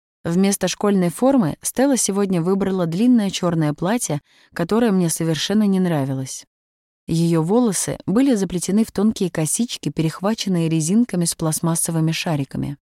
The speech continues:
Лулу слушала, затаив дыхание. Я уловила обрывки фраз. «Старенький отец и старушка-мать. Хижина в лесу». Она будто бы пересказывала сказку.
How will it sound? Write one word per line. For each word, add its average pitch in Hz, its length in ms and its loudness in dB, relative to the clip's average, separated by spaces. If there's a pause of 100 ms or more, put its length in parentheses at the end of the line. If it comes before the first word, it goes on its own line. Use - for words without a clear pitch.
(400)
Лулу 180 400 2
слушала, 220 580 0
затаив 165 380 -2
дыхание. 143 640 -2 (720)
Я 170 200 2
уловила 165 480 2
обрывки 170 380 -2
фраз. 156 480 -6 (400)
«Старенький 160 680 0
отец 156 580 -2
и - 60 -8
старушка-мать. 170 1080 -2 (500)
Хижина 202 500 0
в 190 80 -2
лесу». 175 500 -2 (600)
Она 165 300 2
будто 202 300 0
бы 180 160 0
пересказывала 190 760 -2
сказку. - 640 -6